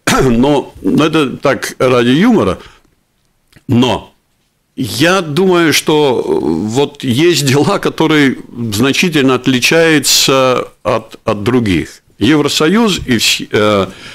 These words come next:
например, есть, э, э, Комиссия Евросоюза каждый год опубликует такой, называется, семестр года, где даёт оценку деятельности всем странам Евросоюза, как они развиваются, к-, э, э,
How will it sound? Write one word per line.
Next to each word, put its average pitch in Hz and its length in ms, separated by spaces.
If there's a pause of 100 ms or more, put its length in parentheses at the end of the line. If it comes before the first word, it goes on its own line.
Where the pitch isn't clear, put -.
(180)
например, 127 640
есть, 147 480
э, 120 360 (320)
э, 95 340 (380)
Комиссия 175 380
Евросоюза 151 520
каждый 131 340
год 139 180
опубликует 113 600
такой, 117 380
называется, 107 580
семестр 131 720
года, 92 380 (400)
где 104 140
даёт 160 300
оценку 160 480
деятельности 123 800
всем 135 360
странам 113 460
Евросоюза, 151 800 (240)
как 170 240
они 139 440 (100)
развиваются, 135 880
к-, 113 80
э, 98 920 (420)
э, 90 180